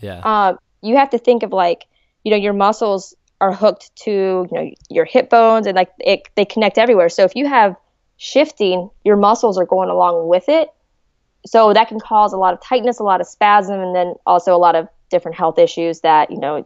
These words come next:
Speaker 2: 'cause your nervous system controls everything. So if, if there's any shifts, it, it can control basically anything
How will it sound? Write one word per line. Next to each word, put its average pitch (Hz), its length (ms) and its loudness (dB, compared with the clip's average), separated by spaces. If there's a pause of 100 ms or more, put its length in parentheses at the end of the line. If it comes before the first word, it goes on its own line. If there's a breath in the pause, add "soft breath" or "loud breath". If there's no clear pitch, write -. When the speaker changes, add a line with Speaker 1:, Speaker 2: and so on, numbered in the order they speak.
(140)
Speaker 2:
'cause 165 140 -4
your 160 260 2 (520)
nervous 180 320 2
system 165 400 -2
controls 170 480 0
everything. 175 420 2
So 202 140 2
if, 202 140 0
if 220 140 0
there's 226 160 2
any 214 120 0
shifts, 202 440 0
it, 185 160 0
it - 160 -8
can 185 100 -12
control 170 580 0 (200)
basically 226 520 -2
anything 170 500 -4